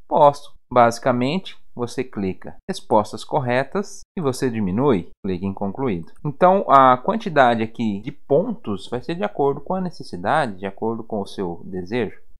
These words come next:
Com alguma dúvida, deixa nos comentários. Lembrando que está proibido se inscrever nesse canal, hein?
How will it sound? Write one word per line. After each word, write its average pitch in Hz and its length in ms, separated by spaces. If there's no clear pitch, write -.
Com 175 60
alguma 151 260
dúvida, 143 280
deixa 127 200
nos 113 140
comentários. 117 840
Lembrando 110 380
que 120 100
está 110 220
proibido 117 440
se - 60
inscrever 117 340
nesse 120 200
canal, 101 420
hein? 117 100